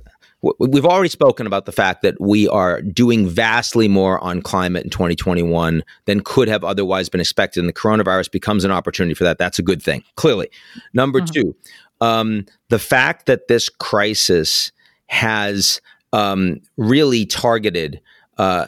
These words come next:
Speaker 1: the least innovative sectors of society does lead to a lot more inequality. That's bad. But it also creates vastly more innovation in economic development. Imagine if the same ten percent hit had occurred,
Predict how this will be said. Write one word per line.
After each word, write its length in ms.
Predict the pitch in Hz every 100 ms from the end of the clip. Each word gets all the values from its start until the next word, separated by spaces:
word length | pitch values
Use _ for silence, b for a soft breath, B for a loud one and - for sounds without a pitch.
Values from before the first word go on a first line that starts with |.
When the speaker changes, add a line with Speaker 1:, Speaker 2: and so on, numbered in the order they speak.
| -
Speaker 1:
the 460 | 90 104 101 95
least 540 | - 104 147 151 - - -
innovative 400 | 117 107 104 -
sectors 400 | 117 - 98 92
of 100 | -
society 640 | 98 98 92 90 80 71 _ _ 98
does 320 | 127 139 120
lead 180 | 123 113
to 140 | 113
a 20 | 98
lot 200 | 104 95
more 140 | 98
inequality. 600 | 98 - 117 110 92 78
That's 180 | 90 -
bad. 500 | 110 117 85 65 - B B B
But 120 | -
it 60 | -
also 360 | 135 160 - 117
creates 360 | - 113 92
vastly 500 | 92 107 117 - -
more 300 | 101 101 101 -
innovation 1040 | 98 87 80 107 147 156 - 85 76 82 b b -
in 120 | 120
economic 600 | 107 - 98 87 90 -
development. 420 | 110 127 85 60 - B B 110
Imagine 720 | 110 110 120 151 139 139 120
if 260 | 110 107 - -
the 80 |
same 380 | 92 - 123 135
ten 240 | - 127 117
percent 400 | 104 - 101 -
hit 200 | 135 -
had 200 | 113 95
occurred, 560 | - 139 117 87 78